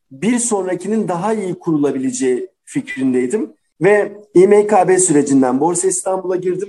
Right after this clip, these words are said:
Dört yıl orada, e, satış, pazarlama, kurumsal iletişim, markalama tarafını çalıştım oradaki direktör pozisyonumda. Büyük bir kurulum oldu.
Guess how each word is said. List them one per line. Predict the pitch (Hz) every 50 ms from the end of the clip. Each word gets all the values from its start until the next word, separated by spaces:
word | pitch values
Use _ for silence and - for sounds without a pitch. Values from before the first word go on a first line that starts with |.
| - 208 - - - - - - _ _ _ _ _ 127 117
Dört | 147 170 190 185 -
yıl | 175 160 135
orada, | 131 131 131 127 139 135 127 127 - - - _ _ _ _ _ -
e, | 131 127 127 123 123
satış, | 123 - 180 170 170 170 165 165 -
pazarlama, | - 147 143 143 156 147 147 147 143 143 143
kurumsal | - 139 139 135 135 - 156 139
iletişim, | 135 135 135 135 - - 147 135 135 - - -
markalama | 120 127 143 170 175 - - 147 131 117 113 110 98 92 - - _ _ _ -
tarafını | - 123 113 110 113 - 110 107 107 92 - - _
çalıştım | - - 110 104 107 - - 104 113
oradaki | 117 110 117 113 113 -
direktör | - 113 117 113 - - - 120 113 -
pozisyonumda. | 117 113 113 - - - 110 110 110 127 147 196 208 - - _ _ _ _ _ _ _ _
Büyük | 202 233 240 226 233 233
bir | - 165
kurulum | - 160 147 131 123 120 117
oldu. | 104 95 107 120 - 220 226 226